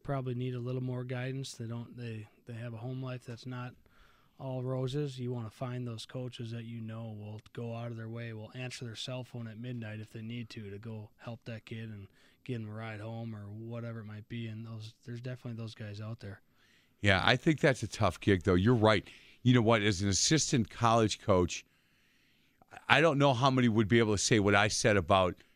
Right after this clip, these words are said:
Speaker 2: you know, where, wh-, how I was as an assistant coach, never wanting to take anybody's head job,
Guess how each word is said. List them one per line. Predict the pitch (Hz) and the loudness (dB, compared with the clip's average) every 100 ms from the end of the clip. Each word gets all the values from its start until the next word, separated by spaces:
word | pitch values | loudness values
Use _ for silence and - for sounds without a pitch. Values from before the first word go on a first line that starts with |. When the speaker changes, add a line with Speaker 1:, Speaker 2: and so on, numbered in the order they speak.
| _ - | _ 0
Speaker 2:
you | 117 | 4
know, | 107 98 | 6 6
where, | 87 104 113 110 | 4 4 6 6
wh-, | 92 104 78 | 2 -2 -2
how | 76 85 110 110 101 - | -4 0 4 6 4 4
I | 113 120 95 | 4 4 0
was | 104 90 85 92 | 2 4 4 2
as | 82 | 0
an | 78 | -2
assistant | - 98 101 | 0 2 2
coach, | 98 90 101 | 2 2 6
never | 107 110 | 6 6
wanting | 95 98 98 98 85 87 95 - | 4 4 4 2 0 -10 -20 -8
to | 101 | -6
take | - 110 98 | 2 2 4
anybody's | 98 90 90 80 | 2 2 2 0
head | - 80 | 0 0
job, | - 110 107 | 4 4 6